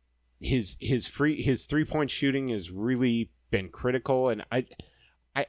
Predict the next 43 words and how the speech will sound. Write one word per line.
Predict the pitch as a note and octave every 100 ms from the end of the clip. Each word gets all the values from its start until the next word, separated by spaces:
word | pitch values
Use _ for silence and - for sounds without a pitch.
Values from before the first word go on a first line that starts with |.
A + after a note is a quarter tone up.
| -
I | C3+
feel | - C4+ F4+
like | C#3+ A#2+
he's | - D3+ B2 A2 - - _ _ _ _
the | B2+
guy | A2+ B2 D#3
he | E3+
reminds | E3 C#3+ A2 A2 G#2+
me | A2 F#2+
of, | F#2+
and | F#2+
I | F#2+
think | A2+ -
I | G2 F#2 -
might | G2 G2+ F#2
have |
said | - F#2
this | E2 D#2+
a | E2+
few | - G2 E2+ _ _ -
podcasts | E2 D#2+ - D#2+ -
back, | E2+ E2 -
but | - D2 -
was, | A2 F2+ D#2+ - - - - _ _
uh, | F#2+ F#2+ F2+ -
you | A2
know, | G#2+ -
a | G#2+
taller | - - C3+ C#3
Robert | G2+ G2 F#2 F2
Horry | D#2+ E2+ B1+ - - - _ _ _
in | C#3 B2+
the | G#2
way | G2+ G2+ G2
that, | G2 F2 F#2 _ _ _
you | A2
know, | G2+ F2
just | - A2 G2
a | G2+ -
clutch | - - A#2+ A#2+
shooting | - - A2+ G2+ F#2 F2+ - _
big | F#2+ G2
man, | F2+ E2+ E2+ D#2+